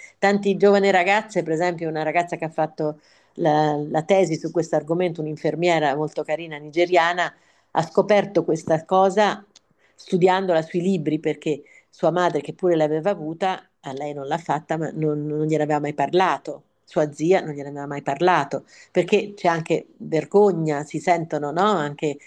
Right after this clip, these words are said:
giudicate su questa cosa, quindi mai essere giudicanti, ma semmai dire comunque: "Guarda che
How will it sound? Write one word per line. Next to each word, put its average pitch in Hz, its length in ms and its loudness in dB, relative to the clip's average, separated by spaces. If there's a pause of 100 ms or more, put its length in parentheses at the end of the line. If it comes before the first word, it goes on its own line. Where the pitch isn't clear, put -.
(120)
giudicate 170 680 2
su - 120 -12
questa 147 300 -4
cosa, 143 300 -4
quindi 160 280 0 (180)
mai 196 260 2
essere 156 320 -2
giudicanti, 147 1000 -4 (360)
ma 165 220 0
semmai 185 400 2
dire 170 240 4
comunque: 165 440 0
"Guarda 160 420 2
che - 220 -10